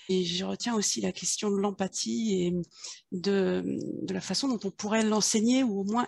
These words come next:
éveiller la capacité empathique chez les, chez les personnes, euh, de façon très précoce, hein, de-, depuis la maternelle, vous nous avez dit.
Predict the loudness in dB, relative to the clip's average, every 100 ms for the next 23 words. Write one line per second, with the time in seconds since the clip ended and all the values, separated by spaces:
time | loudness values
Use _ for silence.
0 | 0 0 0 0 0 0 0 -4 -6 -6
1 | -4 -4 -4 -6 -6 -8 -6 -4 -4 -4
2 | -2 0 0 -2 -6 -16 -12 -8 -6 -4
3 | -6 -4 0 2 2 2 0 -2 -8 -8
4 | -8 -8 -8 -8 -4 -2 -2 -2 -6 -6
5 | -4 -2 0 0 -4 -6 -6 -10 -10 -14
6 | -14 -6 -4 -2 -2 -2 -4 -6 -6 -6
7 | -8 -6 -4 -4 -6 -6 -6 -6